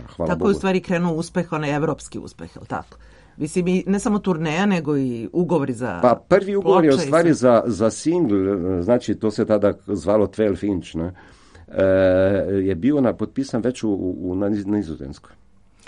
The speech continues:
Speaker 2: Ali sa vama je bila jedna engleska grupa na nekim koncertima.
Speaker 1: Palacio Days, to je
Speaker 2: Da.
Speaker 1: militantna grupa engleska, oni su isto nosili te, e,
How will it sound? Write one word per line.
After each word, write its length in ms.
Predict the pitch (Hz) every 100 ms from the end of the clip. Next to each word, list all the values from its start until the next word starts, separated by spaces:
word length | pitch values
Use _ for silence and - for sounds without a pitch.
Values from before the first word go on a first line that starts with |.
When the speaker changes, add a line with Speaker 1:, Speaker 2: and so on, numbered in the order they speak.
| - _
Speaker 2:
Ali 200 | 160 175
sa 160 | 180 190
vama 200 | 214 339
je 60 |
bila 180 | 254 302
jedna 340 | 269 262 196 -
engleska 420 | 185 247 269 160
grupa 320 | 147 131 95
na 140 | 110 104
nekim 300 | 117 123 131
koncertima. 260 | 113 110
Speaker 1:
Palacio 420 | 95 113 110 147
Days, 380 | 123 156 120 -
to 100 | 123
je 60 | 123
Speaker 2:
Da. 40 |
Speaker 1:
militantna 640 | 113 107 104 120 131 131 107
grupa 460 | 95 123 - 107
engleska, 400 | 101 127 127 -
oni 140 | 98 113
su 160 | -
isto 340 | 92 101 - 123
nosili 460 | 98 107 110 90
te, 80 | 95
e, 200 | 101 98